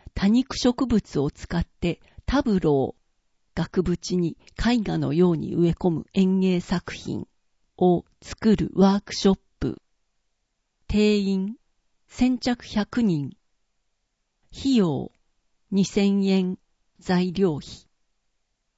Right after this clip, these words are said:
申し込み期間、一月六日から十六日。申し込み方法、電話で花と緑のまちづくり推進協議会事務局、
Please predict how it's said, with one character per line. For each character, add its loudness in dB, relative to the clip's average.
申 6
し -8
込 0
み 2
期 -14
間、 -8
一 -2
月 0
六 4
日 0
か -2
ら -2
十 2
六 0
日。 -4
申 4
し -8
込 2
み 2
方 2
法、 -6
電 2
話 2
で -4
花 0
と 0
緑 2
の -2
ま -4
ち -8
づ -4
く -4
り -10
推 0
進 -2
協 4
議 -6
会 -8
事 -8
務 4
局、 -4